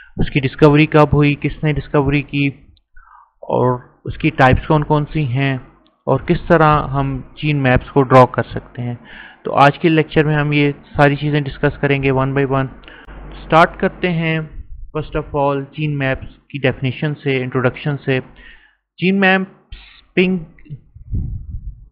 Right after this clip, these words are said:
स्टार्ट करते हैं जीन मैपिंग की डिस्क्रिप्शन से, इंट्रोडक्शन से। Gene mapping describes the method used to identify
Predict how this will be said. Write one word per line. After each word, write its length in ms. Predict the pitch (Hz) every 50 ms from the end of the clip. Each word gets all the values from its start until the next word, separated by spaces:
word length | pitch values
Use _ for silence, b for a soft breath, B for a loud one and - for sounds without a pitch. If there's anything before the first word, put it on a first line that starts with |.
| _ _ _ _ _ b b b b b b b b b b b _ _ _ _ _ _
स्टार्ट 360 | - - - - 170 185 185
करते 360 | - - 202 185 - - - 185
हैं 400 | 175 170 170 170 165 160 160 - - _ _ _ _ _ - -
जीन 260 | - 151 170 175 175
मैपिंग 400 | 165 156 151 151 - 156 156 151
की 540 | - - 147 147 143 139 - - - _ _ _ - - - - -
डिस्क्रिप्शन 600 | 135 127 - - - 139 - - - 160 151 147
से, 260 | - - 156 143 143
इंट्रोडक्शन 520 | 135 135 - 127 131 135 - - 156 147
से। 300 | 135 - - 131 131 127
Gene 360 | 117 - - 185 196 196 190
mapping 480 | 180 175 175 - 185 185 185 185 175 151
describes 640 | 135 - - - - 143 139 143 147 143 - - -
the 160 | 131 127 127
method 440 | 135 139 147 - - 175 170 170 170 160 - B B B B B B B B B B - 131 151
used 200 | 160 156 151 -
to 60 | 170
identify 680 | 151 139 139 135 139 139 139 127 107 - 147 143 139